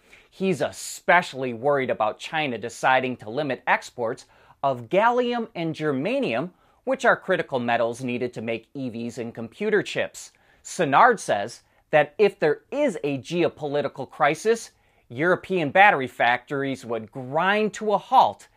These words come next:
if they can't get the raw materials that they need. And getting back to those limits, China says it will stop exports of gallium and germanium beginning on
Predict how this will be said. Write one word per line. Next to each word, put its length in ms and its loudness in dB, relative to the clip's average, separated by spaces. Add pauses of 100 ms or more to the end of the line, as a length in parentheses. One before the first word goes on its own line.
(240)
if 180 -14
they 120 -6
can't 340 -8
get 180 -10
the 60 -8
raw 200 4
materials 680 -6
that 240 -8
they 120 -2
need. 440 -6 (640)
And 160 -4
getting 260 4
back 280 8
to 80 -6
those 260 0
limits, 540 0 (340)
China 400 -2
says 300 2
it 100 -2
will 100 -4
stop 400 4
exports 560 -2
of 140 -10
gallium 640 2
and 160 -6
germanium 640 -4 (220)
beginning 500 2
on 160 0